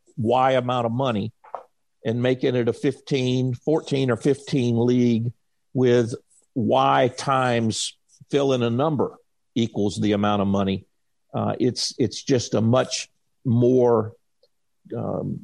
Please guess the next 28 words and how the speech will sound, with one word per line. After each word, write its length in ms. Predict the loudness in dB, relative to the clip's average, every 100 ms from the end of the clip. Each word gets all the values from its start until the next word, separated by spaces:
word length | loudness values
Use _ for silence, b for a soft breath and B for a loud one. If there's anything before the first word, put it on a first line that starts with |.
| -10
comprehensive, 1120 | -4 0 0 0 0 2 2 2 2 0 0
much 340 | 0 0 -2 -4
larger 920 | -2 2 4 4 2 2 2 2 0 -4 _ _ -4
enterprise 1000 | -2 -2 -4 -4 -2 -2 -4 -4 -8 -18 _ _ _
that 160 | -4 -4
somebody 460 | -4 -2 0 -2
has 180 | -2 -4
gotta 240 | -2 -4
keep 260 | -4 -6 -8
track 360 | -2 0 0 0
of 340 | 0 0 -2 -4 -6
and 180 | -2
has 200 | -2 -2
got 200 | 0 0 0
to 40 |
be 220 | -2 2
able 260 | 2 2 -2
to, 460 | -4 -2 0 0 -2
uh, 140 | -2 0
administer. 760 | 0 0 2 2 0 -2 -6 -8 _ _ _ _ _
And, 460 | -2 2 2 2 2
you 200 | 2 2
know, 220 | 2 0 -4 _ _ _ _
it, 140 | 0 2
it's 220 | 0 0
just, 300 | -2 -2 -2
it's 260 | -2 -2 0
not, 280 | 0 0